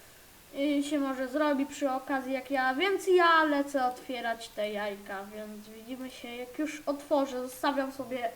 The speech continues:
epiki, legendy i tam mityki i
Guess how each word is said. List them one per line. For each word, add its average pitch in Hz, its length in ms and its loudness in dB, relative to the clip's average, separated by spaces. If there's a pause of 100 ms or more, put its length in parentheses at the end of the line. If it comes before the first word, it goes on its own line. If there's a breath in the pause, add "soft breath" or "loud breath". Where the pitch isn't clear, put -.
epiki, 302 640 4
legendy 262 720 0 (360 loud breath)
i 370 180 6
tam 294 300 0 (380 loud breath)
mityki 285 600 0
i 247 280 -12